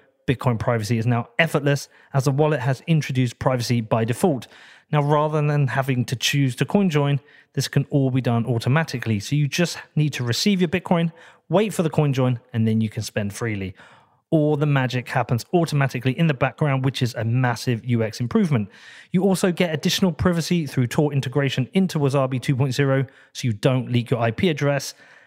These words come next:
and there are no more minimum denominations, so you can CoinJoin any amount,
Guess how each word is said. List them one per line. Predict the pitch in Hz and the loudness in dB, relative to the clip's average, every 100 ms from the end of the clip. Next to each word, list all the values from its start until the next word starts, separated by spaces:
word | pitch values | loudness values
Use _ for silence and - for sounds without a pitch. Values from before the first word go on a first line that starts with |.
| _ | _
and | 147 147 | 0 2
there | 139 | 2
are | |
no | 135 139 139 | 2 2 2
more | 131 123 | 2 2
minimum | 127 139 127 123 120 | 2 2 2 2 2
denominations, | 135 123 123 175 185 156 143 | 2 2 2 2 0 0 0
so | - | 0
you | 143 185 | 0 0
can | 165 135 | 0 -4
CoinJoin | - 165 147 131 123 117 | 0 0 2 0 0 -2
any | 180 190 | -2 0
amount, | 147 123 117 117 | 2 2 0 -2